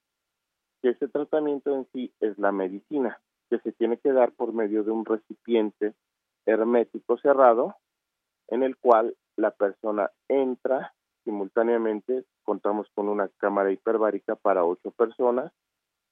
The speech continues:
y otra para cinco personas que pueden entrar simultáneamente. Se cierra la puerta herméticamente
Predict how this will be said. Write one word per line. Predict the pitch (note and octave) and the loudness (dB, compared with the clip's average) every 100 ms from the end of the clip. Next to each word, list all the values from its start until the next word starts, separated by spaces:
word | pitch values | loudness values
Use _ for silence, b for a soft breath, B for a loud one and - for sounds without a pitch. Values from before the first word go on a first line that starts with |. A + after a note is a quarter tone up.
| _ | _
y | G2+ G#2 | -2 -2
otra | - G2 | 0 -4
para | - E2+ E2+ - | -2 -2 -2 -4
cinco | A#2+ C3 D#3+ | -6 -4 -4
personas | D#3 D3 D#3 C#3 C#3 - | -4 -4 -2 -2 -2 -6
que | A#2 | -4
pueden | G#2+ A2 A2 | 0 0 0
entrar | F#2+ G2 - | -2 -8 -8
simultáneamente. | G#2 F#2 E2 G2 A2+ A#2+ B2+ B2 D#3+ - _ _ _ _ _ _ _ _ _ _ _ | -6 -6 -2 -2 0 0 0 -2 -16 -18 _ _ _ _ _ _ _ _ _ _ _
Se | C3 B2 - | 0 2 2
cierra | D#3+ F3 F#3 | 2 6 6
la | E3+ - | 4 2
puerta | B2+ B2 A2+ - A2+ - _ _ _ _ _ _ _ _ - - _ _ _ _ _ _ _ _ _ _ _ - | 0 0 0 -8 -10 -12 _ _ _ _ _ _ _ _ -20 -20 _ _ _ _ _ _ _ _ _ _ _ -8
herméticamente | G2+ G#2+ A#2+ - - D3 C#3 B2 C3 | -4 -2 -4 -4 -4 0 0 0 -2